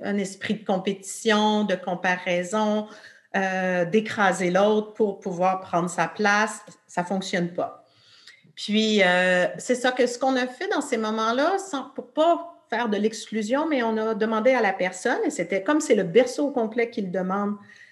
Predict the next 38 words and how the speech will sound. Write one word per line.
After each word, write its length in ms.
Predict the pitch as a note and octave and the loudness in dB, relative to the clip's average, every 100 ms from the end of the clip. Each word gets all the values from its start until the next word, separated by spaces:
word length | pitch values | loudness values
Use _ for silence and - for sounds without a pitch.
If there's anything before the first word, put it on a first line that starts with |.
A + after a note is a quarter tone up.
| _ | _
ça 200 | - - | -4 0
per-, 180 | G3 G#3 - | 2 0 2
ça 160 | G#3 | 4
l'enlève 400 | F#3 F3+ F3+ G3 | 6 6 6 6
la 120 | F#3+ | 4
personnalisation, 1300 | D#3 A3+ G#3+ G#3+ G3 F#3+ F#3 F3+ D#3+ E3 - F3+ G#3+ D4+ | 2 0 0 -2 0 -2 -2 0 2 0 -4 -6 -4 -4
mais 140 | F#3+ | -4
que 120 | G#3 | -6
c'est 160 | F#3+ F#3+ | -4 -4
les 100 | F3+ | -2
berceaux 400 | G3 G3 - A#3+ | -2 -2 0 0
qui 160 | A#3+ | 0
demandent 320 | E3 D#3+ G3 A3+ | -2 0 0 0
à 80 | |
la 120 | E3+ D#3+ | -2 -2
personne 560 | D#3+ E3 - A3 C4 - - _ _ | -4 -6 -4 -2 -2 -6 -20 _ _
de 140 | F3 | 6
limiter 1080 | G3 F#3+ A#3+ A#3+ A3+ - - A3+ A3 A3 G#3+ - | 6 8 6 4 2 -6 -2 2 2 0 -4 -10
ses, 580 | - - F#3 F3+ F3 - | -12 -4 -2 -2 -6 -10
son 260 | E3+ G3+ E3+ | -6 -2 0
activi-, 540 | E3 - G3 F#3 - | -2 -6 -10 -10 -14
ses 240 | - G3 F3 | -4 2 2
activités. 840 | D#3+ - E3 D#3+ A3 A#3 A#3+ A#3+ - - - | 2 -2 -6 -2 0 2 0 -6 -20 -14 0
Elle 240 | F3+ F#3 | 2 6
a, 360 | G#3+ A#3+ A#3+ - G#3+ | 6 6 2 -4 -4
euh, 160 | G3+ - | -4 -4
ex-, 280 | G3+ - - _ _ - | -6 -6 -16 _ _ -20
si 420 | - - C4 C4 | -18 -6 2 6
elle 160 | A#3 | 6
a 40 | G#3+ | 6
une 140 | G3+ | 4
activité 400 | G#3+ - A3+ A3 | 2 0 -2 0
dans 100 | B3+ | 2
laquelle 280 | G#3+ G#3 G#3 | 0 0 2
elle 100 | G3 | 0
se 200 | G3 F#3+ | -2 -4
sent 240 | F3 F#3+ F#3 | -2 -2 0
mieux, 500 | F#3 G3+ A#3+ C#4 D4 | 2 4 4 4 -2